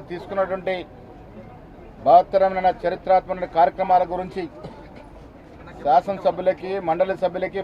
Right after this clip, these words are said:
పార్లమెంట్ సభ్యులకి అందరికీ వివరించడం జరిగింది. ముఖ్యంగా సన్న బియ్యం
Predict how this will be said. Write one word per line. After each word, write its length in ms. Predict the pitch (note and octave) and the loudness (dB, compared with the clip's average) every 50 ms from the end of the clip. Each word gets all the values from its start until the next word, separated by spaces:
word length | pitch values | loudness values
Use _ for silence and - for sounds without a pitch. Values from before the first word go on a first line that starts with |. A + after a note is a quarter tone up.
| - D#3+ | 0 0
పార్లమెంట్ 460 | D#3+ E3+ F3 F#3 F3+ F#3+ F3+ - F#3+ | 2 2 2 0 -2 -4 -4 -4 -4
సభ్యులకి 440 | F3 E3+ F#3 F3+ F#3 D#3+ D#3 F3+ F#3+ F#3+ A#2+ C3+ | -6 -4 -4 -4 -4 -4 -6 -8 -8 -6 -6 -6
అందరికీ 320 | D#3 E3+ F3+ G3 F#3 E3 F3 E3+ | -2 0 0 0 0 0 -4 -6
వివరించడం 380 | E3+ F#3 F#3+ F#3+ F3 F3+ F3+ E3+ E3+ | -4 -4 -4 -4 -4 -6 -4 -2 -2
జరిగింది. 380 | E3 E3 E3+ E3 E3 E3+ E3+ D#3 - - - - - - - - - - - - - - - - - - - - - - - - - - - - - - - - - - | -2 -2 -4 -8 -6 -6 -8 -8 -10 -12 -16 -18 -18 -18 -20 -20 -20 -20 -20 -20 -20 -20 -20 -20 -20 -20 -20 -20 -20 -20 -20 -20 -20 -20 -18 -18 -18 -18 -18 -18 -12 -10
ముఖ్యంగా 380 | C#3 C#3 - F#3 F#3 F#3+ G3 F#3+ F#3 - | -10 -8 -8 -4 4 8 8 8 8 6
సన్న 200 | E3+ E3+ F3+ G3 F#3+ F3+ | 0 0 2 2 2 2
బియ్యం 260 | F#3 G3 G3+ F#3 F3 | 2 2 4 2 2